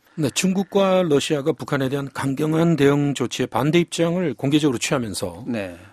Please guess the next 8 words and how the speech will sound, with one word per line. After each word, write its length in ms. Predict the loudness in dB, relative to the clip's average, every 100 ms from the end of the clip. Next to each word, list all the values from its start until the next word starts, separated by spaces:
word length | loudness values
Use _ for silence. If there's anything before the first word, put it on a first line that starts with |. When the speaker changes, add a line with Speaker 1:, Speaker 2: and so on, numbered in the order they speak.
| -16
Speaker 1:
아, 160 | -10 -4
안보리 280 | 0 2
내에서 220 | 2 0 0
강경 360 | 0 0 0
목소리를 360 | 0 0 0 0
내온 380 | 0 0 -4 -8 _
한국, 400 | -10 -4 -2 -2 -4
미국, 280 | -4 -4